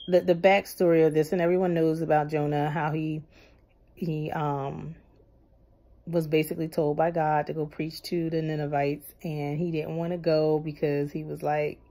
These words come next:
I guess in his mind, he felt like these people were just wicked. So, like, why go? <clears throat> Long story short, you know, he got, he was in the belly of the whale for three days and three nights or whatever.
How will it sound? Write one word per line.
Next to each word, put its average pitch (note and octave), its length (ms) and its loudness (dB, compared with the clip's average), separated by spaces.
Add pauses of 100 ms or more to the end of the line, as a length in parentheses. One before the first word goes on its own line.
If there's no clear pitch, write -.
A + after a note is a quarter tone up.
(580)
I D#3+ 200 -8
guess D#3+ 220 2
in D3+ 100 0
his F3+ 260 0
mind, D#3 480 -4
he D3 60 -6
felt D#3+ 260 -2
like E3+ 180 -2
these E3+ 200 -4
people D#3+ 320 -4
were D#3 160 -2
just D3+ 280 -2
wicked. D3 580 -2 (200)
So, D3 280 -2
like, C#3 180 -2
why D3+ 420 0
go? E3+ 500 0 (1040)
<clears throat> - 40 -2
Long D3+ 1400 -2
story E3 220 2
short, D#3+ 340 4
you D3+ 80 -2
know, D3+ 120 2
he E3 120 2
got, D3 400 4
he D#3 160 -4
was D3+ 120 -4
in D3+ 100 -2
the D3+ 60 0
belly D3 440 6
of D3 100 4
the D3 80 0
whale C#3+ 400 6
for D3 140 -2
three D3 320 -2
days C#3+ 460 2
and C3 140 -8
three C#3+ 160 -2
nights C#3 300 0
or C#3+ 60 -2
whatever. C#3 500 0